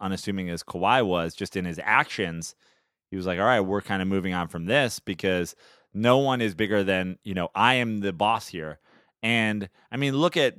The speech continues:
I don't think at this point, I'm sure there are people, but I, uh, for the most part, I don't think anybody can criticize what Mike D'Antoni's done as a coach in the N B A. And Carmelo comes back to the Knicks, and, r-, you know,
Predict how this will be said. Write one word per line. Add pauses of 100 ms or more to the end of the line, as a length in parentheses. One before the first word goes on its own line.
(220)
I
don't
think
at
this
point,
I'm
sure
there
are
people,
but
I,
uh,
for
the
most
part,
I
don't
think
anybody
can
criticize
what
Mike
D'Antoni's
done
as
a
coach
in
the
N
B
A. (460)
And (1200)
Carmelo
comes
back
to
the
Knicks,
and, (500)
r-,
you
know,